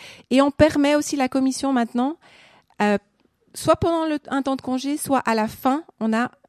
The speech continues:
une possibilité de faire un débriefing. Et c'est quelque chose qui est très important qu'on a réalisé, que lorsque un envoyé revient, qu'il a eu même des fois pas forcément des choses très difficiles à vivre sur le terrain, mais c'est important de pouvoir déposer, de faire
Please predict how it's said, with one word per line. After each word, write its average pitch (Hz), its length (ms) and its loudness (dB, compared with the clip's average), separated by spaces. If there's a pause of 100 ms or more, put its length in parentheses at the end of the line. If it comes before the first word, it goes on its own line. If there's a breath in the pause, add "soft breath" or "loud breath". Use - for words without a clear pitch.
une 220 100 -4
possibilité 226 600 -6
de 214 100 -4
faire 208 200 -6
un 202 60 -4
débriefing. 196 640 -6 (100)
Et 196 40 -6
c'est 220 140 -10
quelque 220 180 -8
chose 262 180 -8
qui - 100 -8
est 208 40 -8
très 262 240 -4
important 247 440 -6
qu'on 220 160 -8
a 190 60 -4
réalisé, 196 500 -8 (600 loud breath)
que 220 100 -2
lorsque 226 360 0
un 226 400 2
envoyé 220 420 -2
revient, 220 440 -2
qu'il 247 140 -2
a 262 40 2
eu 285 140 4
même 330 320 2
des 262 80 0
fois 262 160 0
pas 339 160 2
forcément 285 520 -2 (240)
des 233 160 -2
choses 254 200 -6
très - 180 -2
difficiles 269 580 -2
à 214 80 4
vivre 208 420 -4
sur - 160 -10
le - 120 -14
terrain, 214 300 0 (640 loud breath)
mais 247 340 4
c'est 262 160 -4
important 262 400 0
de 262 80 0
pouvoir 233 460 0
déposer, 240 540 0
de 226 100 -4
faire - 460 -8